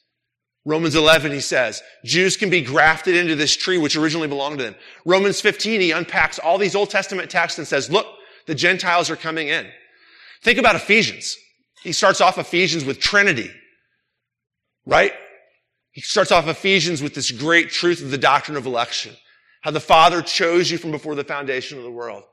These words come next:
how to the p-, praise of the glorious grace of Christ, Christ redeemed you,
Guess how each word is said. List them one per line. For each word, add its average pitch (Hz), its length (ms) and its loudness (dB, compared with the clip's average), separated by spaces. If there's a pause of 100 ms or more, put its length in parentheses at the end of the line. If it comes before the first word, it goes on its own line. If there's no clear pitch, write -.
(380)
how 180 120 -4
to 175 60 -2
the 151 120 -6
p-, 190 240 -8
praise 190 400 2
of 180 80 -6
the 175 80 0
glorious 170 440 -2
grace 156 300 -2
of 156 140 -10
Christ, 139 480 -4
Christ 165 340 -2
redeemed 156 480 -4
you, 104 180 -14